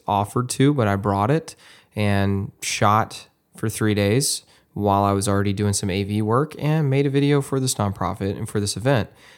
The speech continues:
And it was a lot of fun. And while I was there, I had a gentleman come up to me and introduce himself, and he had an A seven R five strapped around his neck. And he asked about my camera,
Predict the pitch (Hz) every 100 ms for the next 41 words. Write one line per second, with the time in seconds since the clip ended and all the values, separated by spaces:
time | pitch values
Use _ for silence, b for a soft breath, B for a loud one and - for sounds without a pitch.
0 | B - 175 190 190 190 185 190 180 101
1 | - - 139 135 127 - 135 170 240 240
2 | 135 113 120 135 101 92 135 b b b
3 | b b b _ - 139 170 220 160 131
4 | 127 120 107 101 101 117 _ _ _ -
5 | 131 123 117 - 110 101 95 95 - b
6 | b b 107 113 113 113 107 107 101 101
7 | 98 107 104 123 117 101 107 120 127 -
8 | 117 107 101 98 98 b b b - 104
9 | 101 - 95 95 - 95 95 101 98 92
10 | 90 85 82 80 - b b b b 104
11 | 101 107 123 120 104 104 90 92 - 165
12 | 160 104 98 98